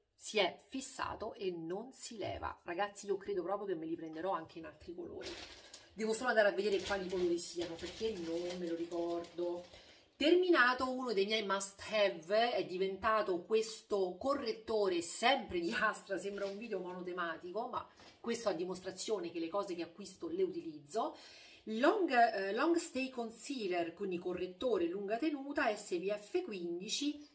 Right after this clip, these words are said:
questo è nella colorazione zero zero quattro, eccolo qui. Eh, questa è la colorazione proprio perfetta per me, è lo stesso che indosso anche, scusatemi se ogni tanto guardo lì,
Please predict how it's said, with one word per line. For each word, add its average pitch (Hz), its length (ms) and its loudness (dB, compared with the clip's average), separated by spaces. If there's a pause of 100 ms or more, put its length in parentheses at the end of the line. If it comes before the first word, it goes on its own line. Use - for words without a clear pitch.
questo 359 320 4
è 320 80 8
nella 190 240 0
colorazione 202 840 -4 (320)
zero 185 600 2 (960)
zero 170 280 2
quattro, - 920 0
eccolo 208 420 -2
qui. 349 340 8 (320)
Eh, 208 280 6
questa 392 320 6
è - 20 12
la 285 120 8
colorazione 262 720 0
proprio 220 260 0
perfetta 202 600 -2
per 233 180 -4
me, 349 180 2
è 190 140 0
lo 185 80 0
stesso 240 480 -4
che 180 80 2
indosso 196 500 0
anche, 196 380 -2
scusatemi 214 360 -6
se 151 80 -12
ogni 160 120 -10
tanto 180 260 -10
guardo 165 300 -8
lì, 247 400 -6